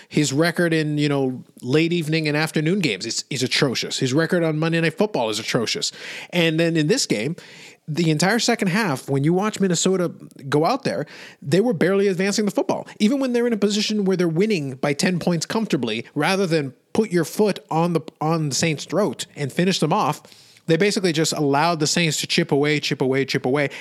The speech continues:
and come back to tie it, to send it to overtime. And the Saints, for their, for their job, in that entire second half, the Minnesota Vikings, and specifically Kirk Cousins, did everything in his power to hand the New Orleans Saints the game.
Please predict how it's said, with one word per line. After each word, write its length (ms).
and 180
come 220
back 340
to 140
tie 320
it, 260
to 80
send 400
it 120
to 100
overtime. 540
And 120
the 60
Saints, 340
for 140
their, 200
for 140
their 180
job, 360
in 120
that 160
entire 260
second 280
half, 400
the 720
Minnesota 480
Vikings, 420
and 140
specifically 480
Kirk 220
Cousins, 440
did 280
everything 540
in 240
his 420
power 580
to 80
hand 380
the 60
New 100
Orleans 260
Saints 220
the 80
game. 240